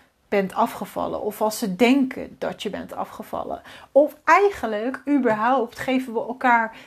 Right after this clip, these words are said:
heel veel complimentjes die gericht zijn op uiterlijk. En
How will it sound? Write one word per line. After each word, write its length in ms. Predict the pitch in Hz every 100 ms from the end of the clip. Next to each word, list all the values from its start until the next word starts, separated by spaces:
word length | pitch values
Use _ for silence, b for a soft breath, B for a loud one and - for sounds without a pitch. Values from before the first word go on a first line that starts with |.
| B _
heel 340 | 277 349 359
veel 260 | - 254 254
complimentjes 920 | 269 247 240 220 202 277 339 320 -
die 160 | 254
gericht 480 | - 202 196 262 -
zijn 340 | - 208 202 202
op 360 | 214 196 - _ _
uiterlijk. 680 | 220 233 - 190 - - - B B B B
En 460 | - 240 247 262